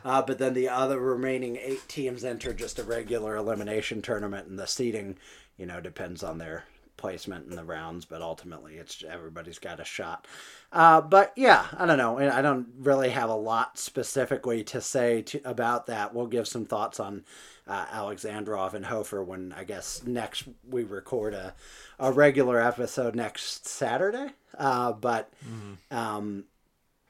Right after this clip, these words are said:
Speaker 1: kind of talk about their tournament as a whole. But I've really liked what I've seen from Alexandrov. I actually think he might be, uh, I don't wanna say a, a super steal 'cause he was a, you know, a, a decent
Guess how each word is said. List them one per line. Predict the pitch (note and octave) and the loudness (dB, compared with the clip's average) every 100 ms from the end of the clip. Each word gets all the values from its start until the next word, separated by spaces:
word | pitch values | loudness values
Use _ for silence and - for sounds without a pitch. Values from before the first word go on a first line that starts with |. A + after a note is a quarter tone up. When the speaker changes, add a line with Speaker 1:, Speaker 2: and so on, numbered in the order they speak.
| _ _ - - | _ _ -20 -6
Speaker 1:
kind | A2 G2 | -6 -4
of | A2 | -4
talk | B2+ F#2 | -2 -4
about | F#2+ G#2+ G#2+ | -4 -6 -6
their | A2 | -8
tournament | - B2 A2+ A2 | -4 -4 -4 -4
as | A2 A2 | -4 -4
a | |
whole. | A2 B2+ | -2 0
But | C#3 D3 | 4 6
I've | D#3+ E3 | 8 6
really | A3 D3 | 6 8
liked | B2+ D3+ | 8 6
what | D3 B2 | 4 4
I've | A2 | 4
seen | - C3 C3 | 0 0 0
from | A2 | -2
Alexandrov. | G#2 G#2 F#2+ G#2+ G2 G2 G2+ | -2 -4 -6 -6 -4 -4 -4
I | G#2+ | -2
actually | A#2+ A#2 A2 G2+ | -2 -2 -4 -4
think | G#2+ G2 | -6 -8
he | A2 | -8
might | G2+ G2+ F#2 | -6 -6 -6
be, | G2 F#2+ G2 - - - - _ _ | -6 -6 -8 -12 -20 -20 -20 _ _
uh, | - D#3 F3+ G3 G#3 A3 | -8 -4 0 0 -2 -2
I | C4 | 0
don't | A#3 | 4
wanna | E3 C3+ | 4 4
say | C3+ C#3+ B2 | 4 6 6
a, | B2 | 2
a | C#3 | -2
super | - F#3 D#3+ C#3+ | 4 4 6 4
steal | - F3 A3+ C#4+ | 4 6 6 6
'cause | C4+ G#3 | 2 0
he | A#3+ | 2
was | G#3 C#3+ | 2 2
a, | C3 | 2
you | B2 | 2
know, | A#2 A#2+ | 2 0
a, | A2 C3 | 0 -8
a | A#2 | -10
decent | A2+ A2+ - A2+ | -6 -6 -4 -8